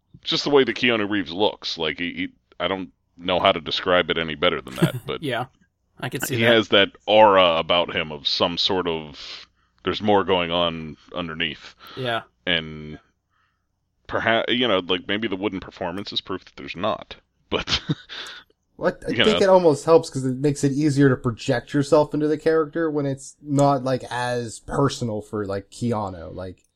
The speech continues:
Speaker 3: you, it's, there's a lot more you could interpret 'cause he's not delivering this really heavy, uh, performance where I'm like, "Oh, I, I, I'm buying it." Like, when it's more wooden like this, like, almost, I don't wanna say schlocky, but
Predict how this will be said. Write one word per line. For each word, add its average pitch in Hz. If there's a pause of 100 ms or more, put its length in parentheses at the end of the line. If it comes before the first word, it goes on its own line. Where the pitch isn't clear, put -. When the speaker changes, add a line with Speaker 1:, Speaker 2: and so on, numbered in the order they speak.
(440)
Speaker 3:
you, 143
it's, 151
there's 147
a 147
lot 139
more 120
you 131
could 120
interpret 117
'cause 117
he's 113
not 110
delivering 107
this 101
really 110
heavy, 104 (1120)
uh, 107
performance 127
where 120
I'm 117
like, 127
"Oh, 143
I, 110 (120)
I, 110 (400)
I'm 117
buying 110
it." 95
Like, 113
when 123
it's 117
more 139
wooden 127
like 117
this, 117
like, 101 (160)
almost, 143 (120)
I 135
don't 139
wanna 135
say 117
schlocky, 135
but 110